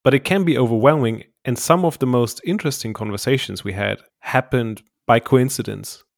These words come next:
Just through serendipity, we ran into someone that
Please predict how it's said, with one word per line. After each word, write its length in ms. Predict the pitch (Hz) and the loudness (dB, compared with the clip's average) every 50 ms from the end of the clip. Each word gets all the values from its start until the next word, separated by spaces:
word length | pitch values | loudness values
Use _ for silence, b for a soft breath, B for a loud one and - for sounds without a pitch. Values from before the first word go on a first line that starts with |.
| _ - | _ -6
Just 360 | - - 160 156 - - - | -2 0 0 0 0 -4 -10
through 260 | - 156 160 151 147 | -6 -2 0 0 0
serendipity, 960 | 139 - - 139 131 123 120 117 135 135 - 135 123 - 127 127 123 123 123 | 0 0 0 0 0 0 0 0 -2 -2 -2 -4 -6 -4 -4 -2 -2 -2 -2
we 220 | 117 110 113 113 107 | -2 -2 -2 -2 0
ran 200 | 113 120 123 120 | 0 0 0 -2
into 280 | 117 113 - - 117 | -4 -6 -8 -10 -10
someone 640 | - - - 120 117 113 117 113 113 113 113 113 110 | -6 -2 -2 -2 0 0 -2 -2 -2 -2 -4 -6 -6
that 380 | 98 92 90 95 - _ - | -6 -6 -6 -6 -8 _ -18